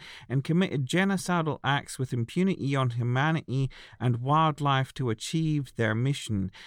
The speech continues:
They banked on the world being too distracted with covid, elections, and civil unrest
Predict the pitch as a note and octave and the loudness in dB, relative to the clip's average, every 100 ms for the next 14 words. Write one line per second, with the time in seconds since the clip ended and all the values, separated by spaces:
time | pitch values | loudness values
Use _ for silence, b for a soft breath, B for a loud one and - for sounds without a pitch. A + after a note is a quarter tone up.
0 | B - C3+ D#3 F#3 F#3+ E3 D#3+ D3 B2+ | B 0 0 2 2 0 -2 0 0 0
1 | C3+ E3 D#3+ D3 C3+ B2+ A#2+ F#3+ G#3+ G3+ | 2 2 2 0 0 0 0 0 0 -2
2 | - D3 B2 - B2+ B2 - F3+ F#3+ F3 | 0 0 0 -4 -8 -8 -4 0 0 2
3 | E3+ B2+ C#3 C3+ - C3+ C3 B2 A2+ - | 0 0 0 -2 -4 0 0 0 -2 -2
4 | F3 F#3+ D#3+ B2+ B2 A#2+ B2 B2 | -2 0 0 2 2 2 0 -2